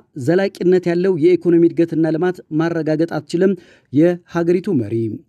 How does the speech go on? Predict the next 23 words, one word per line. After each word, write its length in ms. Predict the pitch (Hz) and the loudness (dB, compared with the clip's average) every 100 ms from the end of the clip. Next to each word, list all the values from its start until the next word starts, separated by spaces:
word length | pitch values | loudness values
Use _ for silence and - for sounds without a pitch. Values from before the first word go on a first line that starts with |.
| _ _ - | _ _ -2
ሶማሊያ 400 | 254 233 202 240 | 2 2 0 -4
በምዕራባውያን 680 | 151 175 196 180 175 175 170 | 0 0 0 -2 0 0 0
ተደግፋ 380 | 165 151 135 190 220 _ 135 | 0 0 -2 -6 -8 _ -2
ዘላቂነት 560 | 180 180 175 170 170 | 0 0 0 2 2
ያለው 260 | 165 165 175 | 0 0 0
የኢኮኖሚ 440 | 156 160 165 160 | 0 0 2 4
እድገትና 400 | 160 143 139 123 180 214 - _ - | 2 0 -2 -2 -2 -4 -8 _ -6
ልማት 280 | 202 202 190 | -2 -2 -2
ማረጋገጥ 480 | 185 175 170 165 170 | -2 0 2 0 0
አትችልም 380 | 165 - 165 147 | -4 -4 0 0
ሲሉ 160 | 120 165 202 | 0 -2 -2
የሶማሊያ 540 | 165 165 156 160 156 147 | 0 0 0 -4 -2 -4
ፕሬዝዳንት 500 | 160 151 131 156 185 | -2 -2 -2 -4 -6
ሐሰን 340 | - 156 165 151 | -8 -4 -2 -2
ሼክ 240 | - 147 | -2 -2
መሐመድ 380 | 143 117 123 156 | -2 0 -2 -2
ተናገሩ። 440 | 160 165 110 95 101 101 92 85 - - _ | -2 -2 -2 -6 -8 -6 -8 -12 -20 -20 _
ፕሬዝዳንቱ 500 | - 214 190 196 190 202 | 0 0 2 0 -2 -2
እንዳሉት 340 | 196 180 220 185 | 0 0 -2 2
መንግስታቸው 640 | 180 180 175 160 156 185 165 | 2 2 0 -6 -4 -2 -2
በሀገሪቱ 540 | 151 160 160 156 165 | -2 0 0 0 0
ባጋጠመው 840 | 147 139 127 127 151 - 143 170 202 - _ _ | 0 -2 -4 -2 -2 -2 0 0 0 -6 _ _
እንዲሁም 360 | 202 175 175 | -2 2 2